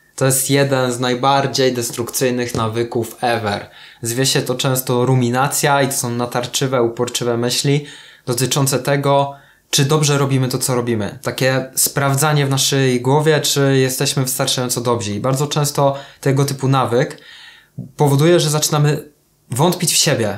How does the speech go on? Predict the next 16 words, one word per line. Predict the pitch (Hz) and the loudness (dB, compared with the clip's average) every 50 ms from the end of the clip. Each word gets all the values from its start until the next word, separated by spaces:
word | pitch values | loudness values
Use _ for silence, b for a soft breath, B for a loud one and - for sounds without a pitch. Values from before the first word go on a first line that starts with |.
| 131 143 | -8 -6
zaczynamy | - 110 - 147 139 139 | -4 -2 0 2 2 2
zaniżać | 131 143 147 156 151 165 160 160 | 4 4 4 4 2 2 0 0
naszą | 156 143 - - | 0 -2 0 0
samoocenę | 139 - 147 139 135 131 131 131 - 131 120 123 131 151 165 160 - | 0 0 0 2 2 0 0 0 0 0 0 0 0 -2 -2 -2 -4
i | 123 113 | -6 -4
przestajemy | - 147 139 - 147 147 156 151 139 | -2 -4 -2 -2 0 0 2 0 2
wierzyć | 123 139 147 143 143 131 | 0 0 -2 0 -4 -6
w | - | -4
to, | - 135 143 147 | -2 0 0 0
że | 135 139 | 0 0
mamy | 123 127 127 131 139 151 156 156 147 | 0 -2 0 2 2 2 4 2 2
siłę | 139 - - 147 120 120 127 135 139 143 | 2 2 2 2 2 2 2 0 0 -2
i | 120 | -2
możemy | 120 120 120 139 131 127 | -2 -2 0 -2 -2 0
działać. | 113 123 120 110 104 98 95 - - - B B B B B B B B B - | 0 0 0 2 2 0 -2 -4 -6 -14 B B B B B B B B B -2
Jeżeli | 123 120 143 151 160 160 160 160 160 160 - | 0 2 2 4 4 4 4 4 2 -2 -10